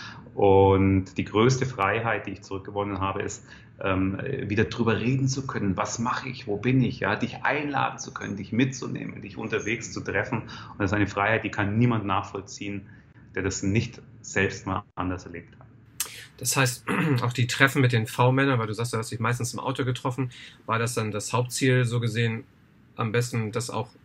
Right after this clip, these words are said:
Speaker 2: dass, dass euch keiner sieht? Weil ich meine, in dem Sinne, du hast ja sicherlich, du hast ja einen anderen Namen gehabt haben. Äh, wenn dich jemand auf der Straße trifft, den du wirklich kennst, ein guter Freund von dir, der spricht dich plötzlich an und dann mit einem anderen Namen, äh, wie stelle ich mir sowas vor? Also
Speaker 1: Ja, schwierig. <laughs>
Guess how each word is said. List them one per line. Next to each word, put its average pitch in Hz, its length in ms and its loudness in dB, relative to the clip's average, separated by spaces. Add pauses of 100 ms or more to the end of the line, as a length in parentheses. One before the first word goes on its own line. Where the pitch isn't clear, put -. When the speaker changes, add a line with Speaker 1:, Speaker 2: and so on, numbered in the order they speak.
Speaker 2:
dass, - 300 -8
dass 123 160 -2
euch 120 200 -4
keiner 117 300 2
sieht? 101 200 -4
Weil 120 80 4
ich 110 60 2
meine, 117 100 2
in 110 40 -2
dem 123 120 2
Sinne, 120 200 4
du 117 100 -2
hast 120 120 2
ja 110 200 0
sicherlich, 113 360 0
du 104 180 -6
hast 113 100 -4
ja 113 60 -4
einen 101 80 -4
anderen 110 200 0
Namen 127 260 6
gehabt 123 280 2
haben. 143 320 0 (380)
Äh, 123 60 -6 (100)
wenn 117 80 0
dich 107 80 -4
jemand 127 160 2
auf 113 80 0
der 123 80 0
Straße 123 380 2
trifft, 165 220 -2
den 123 100 2
du 120 100 2
wirklich 143 280 -2
kennst, 135 260 0
ein 117 60 0
guter 123 180 0
Freund 156 260 -2
von 127 100 2
dir, 113 140 0
der 113 60 0
spricht 123 240 -2
dich - 100 -10
plötzlich 123 320 -4
an 131 160 0
und 120 80 0
dann 113 140 -2
mit 113 80 -2
einem 104 120 -4
anderen 127 340 2
Namen, 120 360 2
äh, 117 300 0 (580)
wie 120 200 -4
stelle 123 180 0
ich 120 60 4
mir 113 60 4
sowas 107 240 -4
vor? 104 360 -4
Also 98 260 -10 (760)
Speaker 1:
Ja, 95 160 -4
schwierig. - 380 2 (240)
<laughs> 131 160 4